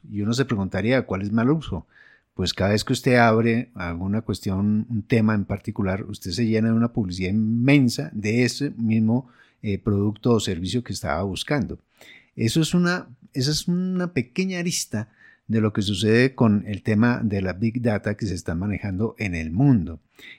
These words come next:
Y entonces este tema, mm, que nos habla Sandra Heider de la seguridad es fundamental. Y bueno, menos mal que, eh, dentro del programa académico y dentro de las opciones que te da Uniminuto,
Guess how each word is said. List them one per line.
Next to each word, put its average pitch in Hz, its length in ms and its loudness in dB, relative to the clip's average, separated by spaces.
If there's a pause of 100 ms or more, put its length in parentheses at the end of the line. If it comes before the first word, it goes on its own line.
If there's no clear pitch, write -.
Y 107 80 0
entonces 120 440 2
este 175 240 2
tema, 127 460 4
mm, 95 640 -2
que 87 120 -6
nos 82 220 -4
habla 107 300 2
Sandra 117 400 2
Heider 110 380 -2
de 110 140 -2
la 95 120 -2
seguridad 98 760 -4
es 147 280 0
fundamental. 80 760 -6 (540)
Y 104 280 0
bueno, 131 280 2
menos 107 240 4
mal 127 200 2
que, 143 380 2
eh, 104 40 -2
dentro 104 360 0
del 95 100 -2
programa 92 420 -2
académico 113 520 0
y 107 60 2
dentro 90 220 -4
de 87 60 -2
las 80 180 -4
opciones 139 500 0
que 104 120 -6
te - 80 -4
da 95 100 -2
Uniminuto, 107 540 -2